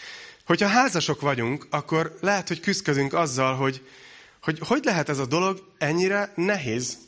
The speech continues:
ennyire sok munkával járó, ennyire kihívásos. Öm, hogy elvileg Istennek két újjászületett gyermeke él együtt egy fedél alatt,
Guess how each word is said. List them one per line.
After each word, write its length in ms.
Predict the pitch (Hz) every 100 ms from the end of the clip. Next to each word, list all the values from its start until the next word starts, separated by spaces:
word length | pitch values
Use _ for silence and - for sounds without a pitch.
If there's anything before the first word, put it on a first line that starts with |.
| -
ennyire 280 | 160 180
sok 260 | 180 185 165
munkával 520 | 156 147 156 151 160
járó, 440 | 165 151 113 104 107 _ _
ennyire 400 | - 151 156 160
kihívásos. 880 | 160 208 165 107 98 - 117 - - - _ - - - - - - - - -
Öm, 480 | 135 135 135 143 - - _ _ _ _ _ -
hogy 140 | 165
elvileg 640 | 247 208 165 170 165 - - -
Istennek 560 | - 208 - 156 151 165
két 280 | - 202 -
újjászületett 840 | 180 156 139 - 139 127 139 123
gyermeke 500 | 156 156 139 127 143
él 240 | 160 139
együtt 420 | 139 135 123 131 131
egy 140 | 123
fedél 320 | - 123 117
alatt, 400 | 120 196 196 -